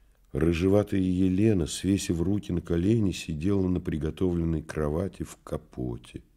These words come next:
Ноги её были босы, погружены в старенькую вытертую медвежью шкуру.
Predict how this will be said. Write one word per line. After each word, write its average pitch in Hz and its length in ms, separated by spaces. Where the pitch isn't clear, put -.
Ноги 95 360
её 87 280
были 78 280
босы, 95 640
погружены 87 680
в - 80
старенькую 98 800
вытертую 82 640
медвежью 80 640
шкуру. 64 560